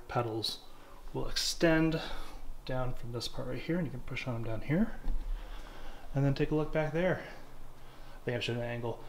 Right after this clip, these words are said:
a bunch of times, but it's still kind of fun to see. Wing box will be attached here. Same with that little spot right as well.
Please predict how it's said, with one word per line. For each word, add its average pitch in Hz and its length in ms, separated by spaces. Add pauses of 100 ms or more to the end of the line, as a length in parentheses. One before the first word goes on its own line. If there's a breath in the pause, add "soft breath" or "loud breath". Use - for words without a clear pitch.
(180 loud breath)
a 156 80
bunch 160 200
of 147 60
times, 127 300
but 147 180
it's - 80
still 147 160
kind 139 140
of 127 80
fun 123 100
to 123 60
see. 123 260 (1400 loud breath)
Wing 147 240
box 147 320
will 143 60
be 139 100
attached 135 460
here. 143 340 (1160 loud breath)
Same 123 240
with 120 100
that 120 200
little 123 240
spot - 440
right 123 100
as 110 100
well. 135 420